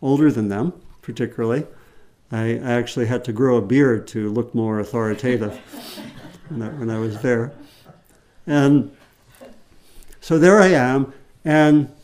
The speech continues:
how should I say? It's not going as I wanted it to go. <laughs> And I'm getting frustrated and struggling a little bit. And maybe a third of the way through the class,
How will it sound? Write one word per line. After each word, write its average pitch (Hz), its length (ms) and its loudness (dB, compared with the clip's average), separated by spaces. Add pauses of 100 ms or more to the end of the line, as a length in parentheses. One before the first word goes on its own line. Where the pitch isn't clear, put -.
how 160 180 0
should 160 200 -2
I 143 100 2
say? 131 360 -2 (100)
It's - 220 -6
not 156 360 4
going 139 500 2 (680)
as 143 160 -2
I 135 100 2
wanted 131 380 2
it 139 140 2
to - 220 6
go. - 680 4
<laughs> - 0 - (1800)
And 139 520 2 (800)
I'm 139 300 2
getting 139 260 4
frustrated 151 840 2
and 113 340 -2
struggling 151 520 2
a 135 60 2
little 127 180 0
bit. 127 360 -2 (400)
And 143 200 2
maybe 226 380 6
a 156 60 2
third 180 380 2
of 208 60 -2
the 185 100 2
way 143 160 4
through 143 220 -4
the 139 80 -2
class, 135 680 -4